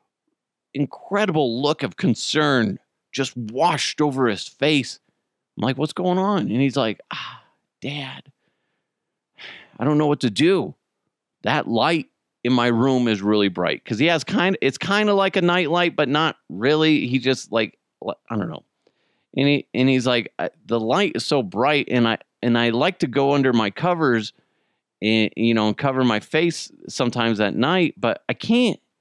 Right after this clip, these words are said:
I'm like, "Why can't you?" He says, "Because my farts smell so bad, I c-, I can't keep my head under there." I'm like, <laughs> "What? Uh,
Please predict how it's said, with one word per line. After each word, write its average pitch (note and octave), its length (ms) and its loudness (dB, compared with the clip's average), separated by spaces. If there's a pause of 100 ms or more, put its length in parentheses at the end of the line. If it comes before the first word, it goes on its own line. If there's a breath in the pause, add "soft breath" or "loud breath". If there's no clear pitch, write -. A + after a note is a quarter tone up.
(640)
I'm G#2+ 60 -2
like, A2 160 -4
"Why B2 180 0
can't - 400 0
you?" A#2+ 160 -6 (1300)
He A#2+ 120 -4
says, B2+ 520 0 (880)
"Because D3 260 -2
my C3 120 2
farts - 400 -2
smell F#3+ 420 0
so A#2+ 220 0
bad, G2 360 0
I A2+ 80 0
c-, - 160 -10
I B2 80 -2
can't E3 300 -2
keep - 180 -6
my C3 140 0
head D3 260 0
under F#3 320 2
there." E2 300 -10
I'm A2+ 120 0
like, B2 200 2
<laughs> - 100 -8
"What? D#3 720 0 (480 loud breath)
Uh, A2+ 140 2